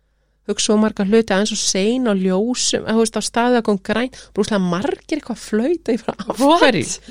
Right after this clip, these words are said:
Speaker 1: Af hverju er allir eitthvað?" Þú veist, bara svona, já, ég held að, ég væri til í það.
Speaker 2: Það er þetta,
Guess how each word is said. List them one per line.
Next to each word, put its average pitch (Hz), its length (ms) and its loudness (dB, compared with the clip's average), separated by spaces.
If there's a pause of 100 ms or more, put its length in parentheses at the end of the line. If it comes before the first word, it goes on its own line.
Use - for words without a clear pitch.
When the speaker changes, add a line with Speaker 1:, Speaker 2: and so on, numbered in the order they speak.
(100)
Speaker 1:
Af - 200 -2
hverju 320 200 2
er 330 80 2
allir 285 200 0 (100)
eitthvað?" 233 240 0 (420)
Þú - 40 -16
veist, 220 160 -4
bara 247 180 2
svona, 240 560 2 (920)
já, 294 220 -4 (400)
ég 233 120 4
held 240 140 0
að, 160 140 -4 (180)
ég 214 120 2
væri 208 160 2
til 180 160 0
í 147 40 -6
það. 147 120 -8 (520)
Speaker 2:
Það 202 240 4
er 208 60 2 (100)
þetta, 214 200 2